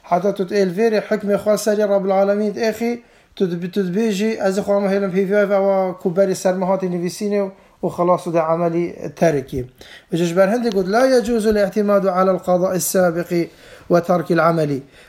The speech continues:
لأن الصحابة رضي الله عنهم قالوا: يا رسول الله،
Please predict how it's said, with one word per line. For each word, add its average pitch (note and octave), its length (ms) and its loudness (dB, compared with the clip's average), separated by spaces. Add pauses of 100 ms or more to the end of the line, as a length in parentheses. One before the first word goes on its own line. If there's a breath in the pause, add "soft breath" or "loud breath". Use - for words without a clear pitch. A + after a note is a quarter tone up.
لأن E3+ 280 2
الصحابة A3 720 2
رضي G#3 280 2
الله G#3+ 380 2
عنهم G#3+ 360 2
قالوا: A3 420 4
يا A3+ 180 4
رسول G#3+ 380 0
الله، F#3+ 340 2